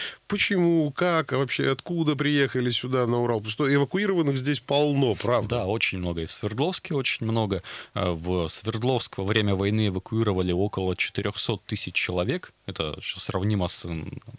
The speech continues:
Speaker 2: населением, э, Свердловска до войны. Э, тут очень остро встала жилищная проблема в Свердловске во время эвакуации.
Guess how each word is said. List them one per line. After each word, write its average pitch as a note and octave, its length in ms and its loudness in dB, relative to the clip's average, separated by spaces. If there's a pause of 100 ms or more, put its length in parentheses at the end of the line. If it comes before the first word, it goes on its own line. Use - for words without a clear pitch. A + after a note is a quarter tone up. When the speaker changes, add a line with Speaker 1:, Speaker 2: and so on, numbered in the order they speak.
Speaker 2:
населением, F2 1000 0
э, E2+ 220 -6
Свердловска G2+ 640 -4
до F2+ 120 -4
войны. F2+ 340 0 (400)
Э, F2 340 0
тут G2+ 280 -6
очень F2 580 -2
остро F#2+ 380 -2
встала F2 340 0
жилищная F2+ 480 -4
проблема A2 500 -2
в - 40 -4
Свердловске G#2+ 720 -4
во E2+ 640 -6
время F2+ 280 0
эвакуации. F2+ 640 -2